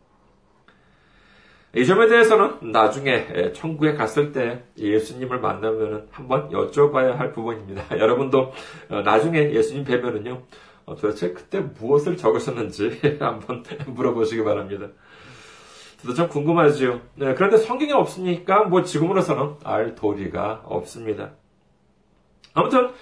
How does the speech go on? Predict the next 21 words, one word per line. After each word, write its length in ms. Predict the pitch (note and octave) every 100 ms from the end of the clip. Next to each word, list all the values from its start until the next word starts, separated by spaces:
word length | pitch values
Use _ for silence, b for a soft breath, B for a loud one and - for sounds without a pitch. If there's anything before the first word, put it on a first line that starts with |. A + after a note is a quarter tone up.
| B -
땅에 220 | G#3+ A3
무엇인가를 960 | D3 C3+ G#3+ A#3+ C#4+ A#3+ A3 - B2+ -
적고 840 | B2+ - - G#3 F#3 - B2 B2+
계셨는데 1000 | B2+ A#2 D3 G#2+ F#2+ B2+ C3 G#2 F#2 - - B B B B
답답했던 760 | F#3 - C4 C4+ C4 B3+ - -
서기관들과 640 | D#3 A3 A3+ A3 G3 G3+ -
바리새인들은 720 | D3+ F#3 G3 G#3 F3 F3+ F3
이 140 | F#3 B3
여자를 540 | D3 D3+ A3+ D3+ - - G3
돌로 260 | D#3+ G#3+ B3+
쳐야 220 | - C4+
되느냐 300 | C#4+ C4+ G#3+
말아야 240 | C#3 G3 A#3+
되느냐 420 | C4+ C4 D#3+ -
뭐 100 | G#3+
자꾸 600 | A3 - A3+ B3 - E4+
묻습니다. 640 | A#3 G3+ - G#3+ F3+ C#3+ - - _ _ _ _ _ _ _ _ b b b b b b b
그러자 480 | D#3+ C4 C#4 B3 F3+
예수님께서는 680 | D#3 D3+ G3 F#3+ F3 A3 F#3
뭐라고 280 | G3 F#3+ F3+
하십니까? 600 | - C#3+ - - -